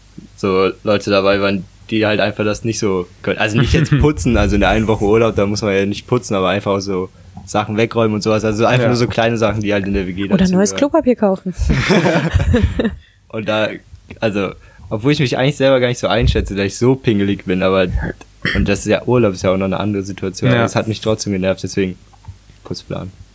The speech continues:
Speaker 1: Ja, spießerisch
Speaker 2: Gut.
Speaker 1: Putzplan. <laughs> Okay, das dritte. Vegetarisch oder Hotel Mama?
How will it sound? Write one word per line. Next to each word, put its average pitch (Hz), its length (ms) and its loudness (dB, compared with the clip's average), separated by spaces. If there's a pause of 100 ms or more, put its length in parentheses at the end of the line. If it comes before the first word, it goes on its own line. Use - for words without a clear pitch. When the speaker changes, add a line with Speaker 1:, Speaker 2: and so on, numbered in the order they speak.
(140)
Speaker 1:
Ja, 98 180 -4 (420)
spießerisch 90 440 -8
Speaker 2:
Gut. - 120 -4
Speaker 1:
Putzplan. - 340 -12 (340)
<laughs> 208 420 2 (720)
Okay, 95 220 -4 (400)
das 98 180 -10
dritte. 123 460 -4 (1300)
Vegetarisch 117 840 0
oder 107 260 0
Hotel 110 300 -2
Mama? 95 400 -2